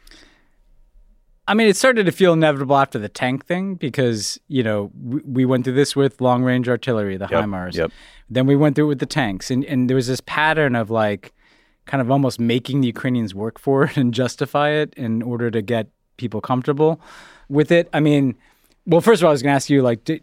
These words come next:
Speaker 1: don't you think Macron loved Zelensky flying around these summits in a French
Speaker 2: In an
Speaker 1: plane?
Speaker 2: Airbus.
Speaker 1: Yeah, yeah,
Speaker 2: Loved
Speaker 1: yeah,
Speaker 2: it.
Speaker 1: yeah. Um,
Speaker 2: Loved it.
Speaker 1: I have to say, like, the sequencing of this,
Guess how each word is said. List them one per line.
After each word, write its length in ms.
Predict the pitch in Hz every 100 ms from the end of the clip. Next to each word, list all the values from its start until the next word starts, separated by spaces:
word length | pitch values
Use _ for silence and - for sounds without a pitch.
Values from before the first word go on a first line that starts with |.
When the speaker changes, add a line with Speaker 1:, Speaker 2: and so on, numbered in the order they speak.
| 139
Speaker 1:
don't 240 | 131 160 151
you 60 |
think 160 | 147 131
Macron 400 | 123 - 143 123
loved 260 | 117 110 107
Zelensky 560 | 117 120 123 113 117
flying 300 | - 120 120
around 420 | 117 113 113 113 - _ _ _ _ -
these 140 | 117
summits 440 | - 120 117 113 - -
in 120 | 110
a 60 | 101
French 240 | - 110
Speaker 2:
In 120 | 104
an 60 | 85
Speaker 1:
plane? 220 | - 92
Speaker 2:
Airbus. 200 | 143 165
Speaker 1:
Yeah, 140 | 147
yeah, 220 | 143 156 -
Speaker 2:
Loved 260 | 214 202
Speaker 1:
yeah, 180 | 208 196
Speaker 2:
it. 60 | -
Speaker 1:
yeah. 200 | 220 202 -
Um, 260 | 160 156
Speaker 2:
Loved 160 | 147 135
it. 140 | 131 - - -
Speaker 1:
I 140 | 175 285
have 120 | 381
to 100 | -
say, 460 | 180 - 131 143 190
like, 340 | 147 139 127
the 80 | -
sequencing 680 | 127 - 180 180 202 190 196
of 120 | 165
this, 420 | 135 160 - -